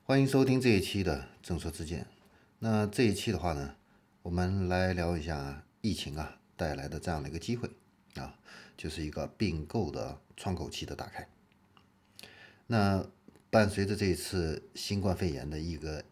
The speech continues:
疫情的一个蔓延呢，现在整个欧美的整车企业还有这个零部件的一个企业的话呢，现在都陷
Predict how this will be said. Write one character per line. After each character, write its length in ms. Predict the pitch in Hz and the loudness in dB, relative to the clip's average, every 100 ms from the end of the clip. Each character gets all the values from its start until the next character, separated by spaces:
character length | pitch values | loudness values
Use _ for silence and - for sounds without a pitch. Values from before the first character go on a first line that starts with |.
| _ | _
疫 140 | - 101 | -2 -2
情 180 | - | -2
的 60 | 80 | -4
一 40 | |
个 80 | 78 | -2
蔓 220 | 90 90 | 0 0
延 160 | - - | -2 -10
呢， 160 | 67 - _ - - - - | -12 -14 _ -20 -20 -20 -8
现 120 | - | 0
在 380 | 104 98 90 85 - - | 4 4 4 0 -6 -8
整 160 | 85 | -4
个 240 | 82 98 - | -2 -2 -2
欧 180 | - 156 | 0 2
美 260 | 208 92 60 | 2 0 -2
的 160 | 71 | -6
整 220 | 71 78 | -6 -8
车 180 | 69 90 | -4 -2
企 220 | 90 - | -2 -2
业 80 | 73 | -6
还 160 | 69 82 | -6 -6
有 60 | |
这 100 | 76 | -6
个 80 | 76 | -6
零 180 | 78 80 | -6 -2
部 120 | 110 | 0
件 180 | 117 104 | 2 2
的 80 | 73 | 0
一 20 | |
个 60 | 76 | -6
企 200 | - 69 | -6 -8
业 100 | 64 | -10
的 40 | |
话 120 | 78 | -8
呢， 120 | 67 - - - | -10 -12 -16 -18
现 180 | - 95 | -6 0
在 280 | 90 80 76 | 2 2 0
都 360 | - 92 92 90 | 0 4 6 4
陷 300 | - 101 | 2 0